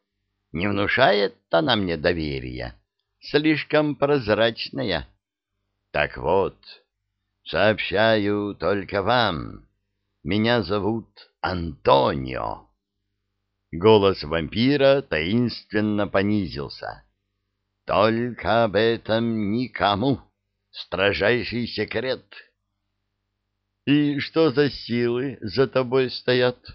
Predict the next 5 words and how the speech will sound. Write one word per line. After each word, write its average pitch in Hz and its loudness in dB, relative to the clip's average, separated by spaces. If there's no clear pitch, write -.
хмыкнул 113 2
Арчибальд. 110 -2
«Секрет 98 0
еще 139 0
страшнее. 98 -6